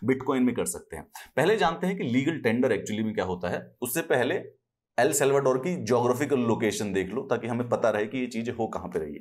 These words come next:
देखिए, यूनाइटेड स्टेट्स तो आप पहचानते ही हैं, नॉर्थ अमेरिका की लोकेशन सबको पता होगी, यहां पर एल सल्वाडोर है, बिल्कुल सेंट्रल अमेरिका में, नॉर्थ अमेरिका, साउथ अमेरिका के बिल्कुल बीच में है। This is the country, it is ग्वाटेमाला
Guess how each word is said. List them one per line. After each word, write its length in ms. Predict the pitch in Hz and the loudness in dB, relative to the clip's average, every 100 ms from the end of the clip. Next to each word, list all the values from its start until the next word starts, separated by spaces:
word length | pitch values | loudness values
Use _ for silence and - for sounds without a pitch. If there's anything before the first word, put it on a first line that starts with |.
| - | -4
देखिए, 300 | 107 87 - - - - _ _ 110 | -4 -4 -8 -12 -16 -16 _ _ 0
यूनाइटेड 360 | 123 147 170 | 2 2 2
स्टेट्स 300 | 175 170 165 | 0 0 0
तो 80 | 165 | -2
आप 120 | 156 | 0
पहचानते 400 | 143 135 131 131 | 0 0 -2 -2
ही 60 | 131 | -4
हैं, 100 | 143 | -2
नॉर्थ 300 | 120 117 120 | 0 0 0
अमेरिका 300 | 120 113 117 | -4 -2 -4
की 100 | 113 | -2
लोकेशन 360 | 104 104 104 | -2 -2 -6
सबको 280 | 104 107 90 | -4 -4 -2
पता 220 | 92 87 | -4 -4
होगी, 280 | 87 90 143 139 - - 95 | -4 -4 -6 -8 -18 -14 -10
यहां 440 | 95 117 139 165 | -2 0 2 2
पर 360 | 156 104 - - | 2 0 0 0
एल 140 | 104 | 0
सल्वाडोर 680 | 117 - 87 90 101 82 78 | 0 -2 -2 -2 -2 -4 -6
है, 140 | 71 - _ - | -10 -18 _ -4
बिल्कुल 300 | 120 151 196 | -2 2 2
सेंट्रल 680 | 185 - 139 127 127 147 143 | 0 2 2 2 2 0 2
अमेरिका 520 | 127 107 98 95 90 | 0 2 0 -2 -6
में, 180 | 80 71 101 | -8 -10 -2
नॉर्थ 300 | 123 151 143 | 0 2 0
अमेरिका, 360 | 135 131 135 | 0 -2 -2
साउथ 240 | 143 120 120 | 0 0 0
अमेरिका 320 | 113 113 117 | -2 -2 -2
के 120 | 120 | -2
बिल्कुल 420 | 131 107 107 131 110 | -2 0 -2 -2 -2
बीच 280 | 107 92 | -4 -6
में 100 | 95 | -6
है। 160 | 95 135 - - - | -8 -8 -12 -16 -6
This 140 | 107 110 | -2 -2
is 100 | 113 | -2
the 220 | 113 117 | -2 -2
country, 300 | 101 92 131 - - _ - - - 117 | -4 -2 -4 -6 -16 _ -18 -14 -2 2
it 60 | |
is 340 | 143 147 151 156 156 - _ _ _ _ _ _ _ _ _ _ | 2 4 2 0 -4 -18 _ _ _ _ _ _ _ _ _ _
ग्वाटेमाला 720 | 104 104 117 120 156 151 160 | 0 4 4 4 4 4 4